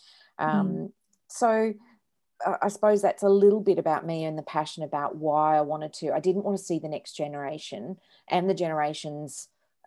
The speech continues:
Speaker 1: after that to, 'cause now we're into the, um,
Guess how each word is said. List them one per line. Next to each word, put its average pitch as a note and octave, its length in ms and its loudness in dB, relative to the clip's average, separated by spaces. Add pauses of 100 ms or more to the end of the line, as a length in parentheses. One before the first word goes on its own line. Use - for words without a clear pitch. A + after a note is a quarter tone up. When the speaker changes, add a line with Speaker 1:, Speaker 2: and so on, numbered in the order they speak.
Speaker 1:
after F3 460 2
that C#3+ 380 2 (400)
to, F3 120 0
'cause E3 200 -2
now E3+ 240 2
we're D#3 160 0
into D3 640 -4 (280)
the, D3+ 600 -4 (100)
um, D3 480 -10